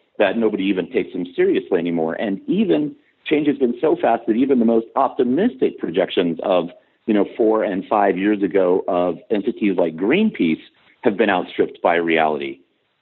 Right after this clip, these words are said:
So, you know, when you've eclipsed the dream of Greenpeace in terms of solar deployments, uh, you know you're really witnessing, as you called it, a sea change. And there's no question that we are. And you're,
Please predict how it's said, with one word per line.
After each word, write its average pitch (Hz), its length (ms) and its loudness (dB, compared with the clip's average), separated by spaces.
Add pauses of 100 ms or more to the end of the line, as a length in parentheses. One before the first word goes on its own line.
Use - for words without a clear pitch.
So, 123 300 0
you 127 140 -2
know, 156 400 0
when 120 400 0
you've 117 200 0
eclipsed 131 580 -2
the 101 420 -2
dream 117 520 2
of 95 180 2
Greenpeace 107 640 0
in 90 100 -2
terms 98 260 0
of 78 120 -6
solar 120 280 2
deployments, 90 520 2 (400)
uh, 107 100 2
you 117 180 0
know 127 160 0
you're 107 160 0
really 107 240 0
witnessing, 101 480 -2
as 85 120 0
you 101 160 0
called 95 260 0
it, 92 120 0
a 82 140 -8
sea 98 200 -2
change. 73 380 -6 (420)
And 92 420 0 (140)
there's 101 240 0
no 117 120 2
question 107 360 -2
that 98 80 -2
we 92 160 2
are. 85 340 0
And 98 340 -2
you're, 107 220 2